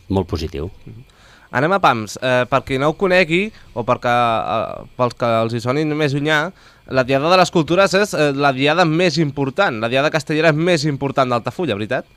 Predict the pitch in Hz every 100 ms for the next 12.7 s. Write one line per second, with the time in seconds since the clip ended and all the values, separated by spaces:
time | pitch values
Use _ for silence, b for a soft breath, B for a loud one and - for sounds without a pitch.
0 | - - 127 98 123 - 85 78 80 80
1 | - - 90 90 85 82 82 - 82 85
2 | 82 90 98 110 - B B B - 85
3 | 82 80 82 90 90 85 85 82 85 -
4 | 92 92 90 90 90 87 87 85 85 90
5 | 92 92 87 87 92 92 92 101 101 107
6 | - B - 104 101 98 92 98 110 113
7 | 98 92 90 80 85 98 - 78 76 71
8 | - B B B B - 71 69 65 65
9 | 64 64 69 67 76 71 67 67 - 82
10 | 73 80 90 78 76 - 73 71 71 78
11 | 82 80 80 78 85 85 - 82 87 80
12 | 90 82 92 92 95 113